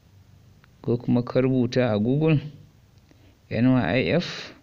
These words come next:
to, za a watso maka faldoji, yayin da kai kuma sai ka zaɓa, ko kuma ka rubuta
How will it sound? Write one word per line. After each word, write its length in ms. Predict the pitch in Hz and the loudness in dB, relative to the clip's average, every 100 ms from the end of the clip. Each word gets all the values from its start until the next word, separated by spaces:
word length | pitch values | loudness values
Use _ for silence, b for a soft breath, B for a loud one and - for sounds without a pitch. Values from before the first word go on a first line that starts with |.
| _ _ _ _ _ _ _ - _ _ _ _ _ _ - | _ _ _ _ _ _ _ -20 _ _ _ _ _ _ -8
to, 340 | 107 98 95 - - _ _ _ - _ _ _ 135 | -2 -2 -2 -6 -16 _ _ _ -20 _ _ _ -4
za 140 | 95 | -2
a 60 | 82 | 0
watso 380 | 107 110 - 120 | 0 -2 -2 0
maka 260 | 120 - | 0 -2
faldoji, 760 | 113 117 107 107 104 107 107 107 - - _ _ b b b b b b - | -6 -2 0 0 0 0 -2 -4 -6 -20 _ _ b b b b b b -8
yayin 380 | - 104 117 107 | -4 0 0 0
da 80 | |
kai 200 | 104 117 120 | 0 -2 0
kuma 440 | - 131 175 165 B B _ | 0 2 2 0 B B _
sai 260 | - - 117 | -10 -4 -4
ka 180 | 120 113 | -2 -2
zaɓa, 440 | 95 98 - 82 101 - _ _ _ b b b b b _ _ | 0 -2 -4 -6 -8 -14 _ _ _ b b b b b _ _
ko 180 | - 113 | -6 -6
kuma 260 | 110 117 120 | -2 0 0
ka 220 | - 110 | 0 -2
rubuta 640 | 113 120 117 101 107 110 | 0 0 -2 0 0 -2